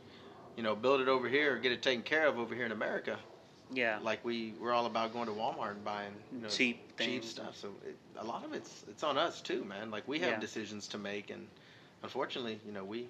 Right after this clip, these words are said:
Speaker 1: we err on the side of being cheap.
Speaker 2: Yeah.
Speaker 1: So we just further fuel the problem. Like,
Speaker 2: <laughs> Yeah.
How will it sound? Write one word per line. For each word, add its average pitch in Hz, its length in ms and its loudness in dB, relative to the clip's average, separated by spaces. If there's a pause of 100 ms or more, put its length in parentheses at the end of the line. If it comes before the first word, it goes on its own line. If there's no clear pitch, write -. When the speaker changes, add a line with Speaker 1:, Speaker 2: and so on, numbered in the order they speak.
(300)
Speaker 1:
we 117 160 -2
err 110 180 2
on 117 120 0
the 110 60 -6
side 120 280 -4
of 120 100 -10
being 120 220 -4
cheap. - 340 -6 (260)
Speaker 2:
Yeah. 117 280 0
Speaker 1:
So - 160 -10
we 104 120 -6
just - 320 -12
further 120 460 -2 (100)
fuel 123 160 -4
the 139 80 -6
problem. 95 320 -8
Like, 95 160 -12 (120)
Speaker 2:
<laughs> - 300 0 (260)
Yeah. 113 280 0